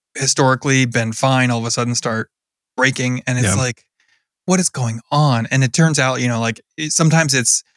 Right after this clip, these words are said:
Speaker 1: you
Speaker 2: Your
Speaker 1: know,
Speaker 2: query plans are being rebuilt.
Speaker 1: Well, you know, it, the thing, the thing today was just like, I think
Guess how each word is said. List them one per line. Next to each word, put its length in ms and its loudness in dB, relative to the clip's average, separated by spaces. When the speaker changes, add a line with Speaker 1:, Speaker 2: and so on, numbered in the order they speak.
Speaker 1:
you 100 -4
Speaker 2:
Your 180 0
Speaker 1:
know, 60 -2
Speaker 2:
query 220 4
plans 360 2
are 60 2
being 200 4
rebuilt. 540 0
Speaker 1:
Well, 260 2
you 120 6
know, 100 8
it, 240 -6
the 280 0
thing, 320 2
the 80 0
thing 180 0
today 340 2
was 160 -4
just 220 -4
like, 420 -4
I 80 -4
think 200 -2